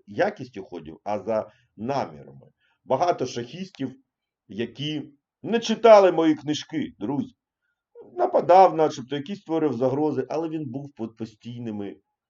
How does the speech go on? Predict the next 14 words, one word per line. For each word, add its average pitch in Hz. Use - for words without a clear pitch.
е, 85
навантаженнями. 110
Я 135
його 135
навантажив, 156
і, 104
звичайно, 113
він 98
повинен 90
був 80
помилитися. 71
Ось -
і -
все. -